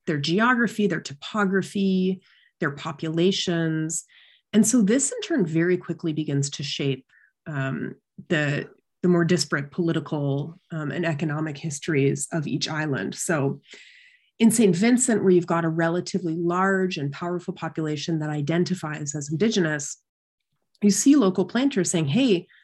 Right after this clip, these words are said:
we need a stronger military presence here to protect us from these so-called Caribs." And this ultimately sparks warfare in the island. Um, in Dominica, which is incredibly <laughs> mountainous,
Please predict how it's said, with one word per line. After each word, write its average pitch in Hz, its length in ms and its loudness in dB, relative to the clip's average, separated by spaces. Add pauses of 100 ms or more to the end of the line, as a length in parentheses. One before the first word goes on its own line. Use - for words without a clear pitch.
(320)
we 233 140 6
need 311 120 6
a 214 60 2
stronger 190 400 2
military 175 480 0
presence 143 340 -6
here 143 160 -2
to 143 120 -6
protect 156 500 -8
us 135 240 -2
from 143 180 0
these 135 220 2
so-called 143 640 -4
Caribs." 143 680 -4
And 160 140 -2
this 147 160 -6
ultimately 143 540 -6
sparks 143 400 -10
warfare 180 500 2
in 151 80 -2
the - 100 -4
island. - 580 -6 (260)
Um, 151 540 2 (600)
in 202 140 6
Dominica, 202 480 6
which 170 180 2
is 151 240 -2 (380)
incredibly 196 680 4
<laughs> 180 120 8
mountainous, 156 720 -4